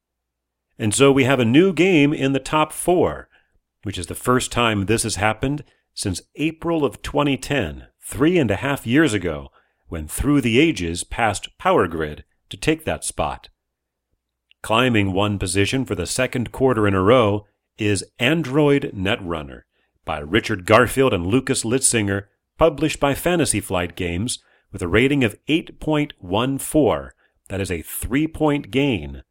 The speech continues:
for the quarter. At number three for the second quarter is Through the Ages, A Story of Civilization by Vlaada Chvátil,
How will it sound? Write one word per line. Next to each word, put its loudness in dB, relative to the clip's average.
for -10
the -6
quarter. -2
At -6
number 2
three 2
for -14
the -6
second 0
quarter 0
is 0
Through -2
the -2
Ages, -4
A -14
Story 4
of 0
Civilization 0
by -8
Vlaada 0
Chvátil, 0